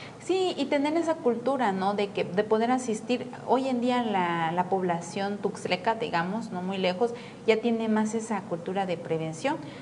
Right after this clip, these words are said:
Nos podem-, eh, nosotros normalmente lo, en el ayuntamiento, este, el departamento de las I T S, este, aparecemos ahí en algunos parques, en algunas colonias,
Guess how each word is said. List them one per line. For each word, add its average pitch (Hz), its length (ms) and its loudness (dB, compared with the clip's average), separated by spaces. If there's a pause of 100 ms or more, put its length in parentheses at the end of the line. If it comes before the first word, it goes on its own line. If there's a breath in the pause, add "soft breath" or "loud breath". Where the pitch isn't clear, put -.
(200 loud breath)
Nos 190 240 -2
podem-, 196 460 0 (100)
eh, - 360 -2
nosotros 214 540 2
normalmente 185 600 -2
lo, 160 260 2
en 156 280 -4
el 151 160 -8 (140)
ayuntamiento, 160 800 -2
este, - 280 -2
el 147 60 -8
departamento 156 520 -4
de 165 100 2
las 147 220 -6
I 165 40 -6
T 165 200 0
S, 226 220 0 (500 loud breath)
este, 175 320 -2
aparecemos 180 680 4
ahí 160 280 2
en 156 200 2
algunos 143 440 -2
parques, 254 880 4
en 160 140 -4
algunas 156 360 -6
colonias, 214 840 2